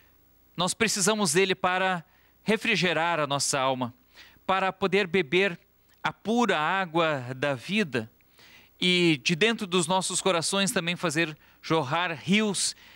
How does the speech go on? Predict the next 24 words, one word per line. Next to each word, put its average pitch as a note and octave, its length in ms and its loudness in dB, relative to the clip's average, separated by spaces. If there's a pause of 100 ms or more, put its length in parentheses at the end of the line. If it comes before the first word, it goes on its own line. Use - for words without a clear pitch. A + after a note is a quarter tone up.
(160)
de C#3+ 140 0
água D#3+ 320 0
viva D3+ 460 0 (280)
através E3 560 -2
do D#3 120 -4
nosso D#3 340 -2
testemunho, D#3 880 0 (800)
falando F3+ 680 2 (120)
a - 180 -8
respeito F#3+ 760 -2 (920)
de D3+ 160 0
ti, A#3+ 260 0
de F3+ 140 -2
todos G#3+ 340 -2
os G3+ 140 -2
seus G#3 260 2
feitos A#3 380 -2
em E3 80 0
nossas D3+ 440 -2
vidas, E3 500 -2 (360)
para D#3 160 0
as C#3+ 120 -2
demais D3 420 0
pessoas C#3 640 -2